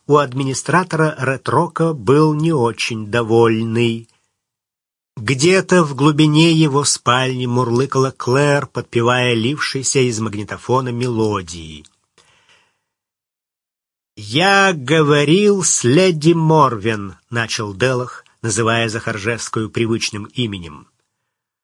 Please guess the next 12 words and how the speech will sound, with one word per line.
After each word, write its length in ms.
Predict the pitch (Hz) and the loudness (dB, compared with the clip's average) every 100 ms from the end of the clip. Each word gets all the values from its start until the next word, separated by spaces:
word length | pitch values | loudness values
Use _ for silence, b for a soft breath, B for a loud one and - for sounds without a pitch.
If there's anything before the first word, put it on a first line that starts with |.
| _ _ | _ _
"Боже 640 | 113 151 160 143 101 107 113 | 0 4 4 2 -2 -8 -6
мой, 480 | 110 123 117 107 | -4 -2 -2 -4
Георг", 1080 | 104 113 151 151 170 170 156 123 87 78 - | -12 -2 0 4 6 6 6 2 -2 -12 -18
вздохнул 540 | 107 92 113 - 110 104 | -12 -8 -8 -6 -8 -8
Питер, 360 | - 104 - | -10 -8 -6
"неужели 580 | 143 185 196 175 233 202 | -2 -2 -2 0 0 0
все 340 | 190 - - 202 | -2 0 4 4
это 220 | 185 180 | 2 0
не 160 | 175 170 | 0 2
может 540 | 170 190 170 165 - | 2 4 4 0 -2
немножко 720 | 160 156 147 165 - - 151 | -2 -2 0 -2 -2 -6 -6
подождать?" 1200 | - 143 131 120 120 98 95 113 104 87 - - | -2 -2 -2 -6 -8 -10 -4 -2 -2 -6 -16 -20